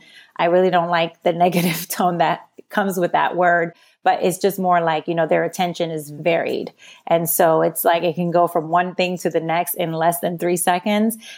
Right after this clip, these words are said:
And then I have to reel it back in, like, "Hey, bud, don't rem-, don't forget we were doing this. Okay. We were working on this. Oh yeah, I forgot. Thanks." <laughs> You know? And it's kind of like,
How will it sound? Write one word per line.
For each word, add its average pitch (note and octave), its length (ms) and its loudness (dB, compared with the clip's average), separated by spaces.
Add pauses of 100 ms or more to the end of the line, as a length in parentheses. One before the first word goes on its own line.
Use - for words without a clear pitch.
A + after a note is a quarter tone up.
(140)
And E3+ 380 2
then E3 100 2
I E3+ 60 2
have F3 160 0
to E3+ 80 0
reel E3+ 260 4
it E3 100 2
back D#3 280 -2
in, F#3 180 2
like, F3 160 -4
"Hey, G#3 160 2
bud, F#3+ 380 2
don't F3+ 180 2
rem-, F#3 260 -2
don't F3+ 220 -2
forget G#3 260 2
we G3 100 0
were F#3 140 0
doing F#3 300 0
this. F#3+ 320 2
Okay. F3+ 420 2
We F3+ 80 0
were F3 200 0
working F3+ 340 -2
on F3+ 160 -6
this. F3 300 -4
Oh B3+ 60 4
yeah, C4+ 380 2 (240)
I G#3 80 -2
forgot. A3 440 0
Thanks." G3 360 -2
<laughs> - 20 -10
You A#3+ 180 4
know? G3+ 360 4
And G#3 140 0
it's G3+ 160 -4
kind G3+ 160 4
of G3 80 -2
like, E3+ 320 2